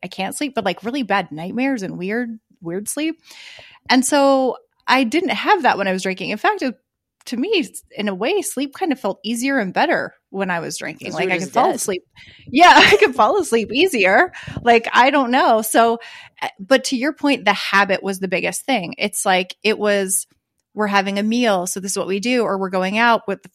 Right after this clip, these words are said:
Speaker 1: first thing we, we look for the cocktails because the waiter's gonna come over and say, "What do you wanna drink?" So that's what you order first, and then you look at the rest of the food. So it's just, there's, uh, there were so many triggers, and it was interesting being at the wedding <laughs> because,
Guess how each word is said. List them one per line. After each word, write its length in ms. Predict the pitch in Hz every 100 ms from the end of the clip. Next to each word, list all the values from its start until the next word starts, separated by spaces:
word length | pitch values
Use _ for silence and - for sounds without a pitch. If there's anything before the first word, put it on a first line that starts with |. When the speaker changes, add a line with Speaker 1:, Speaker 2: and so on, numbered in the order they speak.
| _
Speaker 1:
first 280 | 214 208 -
thing 200 | 214 202
we, 100 | 196 190
we 100 | 185
look 180 | 185 -
for 120 | 202
the 80 | 202
cocktails 560 | - 240 - 214 196
because 420 | - 190 185 185 - - _
the 80 | 196
waiter's 260 | 196 196
gonna 140 | 202 196
come 160 | 208
over 160 | 269 254
and 80 | 233
say, 100 | 190
"What 160 | 180
do 60 | 185
you 80 | 185
wanna 180 | 185
drink?" 180 | 185 277
So 100 | -
that's 180 | 185 180
what 80 | -
you 80 | -
order 200 | 190 190
first, 260 | 190 202 -
and 100 | 170
then 100 | 160
you 80 | 175
look 100 | 180
at 60 |
the 60 | 185
rest 180 | 180 -
of 40 | 202
the 40 | -
food. 300 | 349 190 185 - - -
So 200 | - 247
it's 140 | 233 233
just, 200 | 226 -
there's, 260 | 220 214 208 -
uh, 100 | 196 -
there 80 | 208
were 60 |
so 220 | 208 254 254
many 220 | 269 190
triggers, 720 | - 233 262 214 170 190 - _ _ _ _ 220
and 540 | 214 208 202 202 190 _ _ _ _ _ -
it 120 | 226
was 220 | 247 320
interesting 600 | 247 247 220 - 202 196
being 160 | 202 196
at 100 | 185
the 80 | 170
wedding 420 | 180 247 233 196
<laughs> 80 | 190
because, 640 | - 202 - 196 190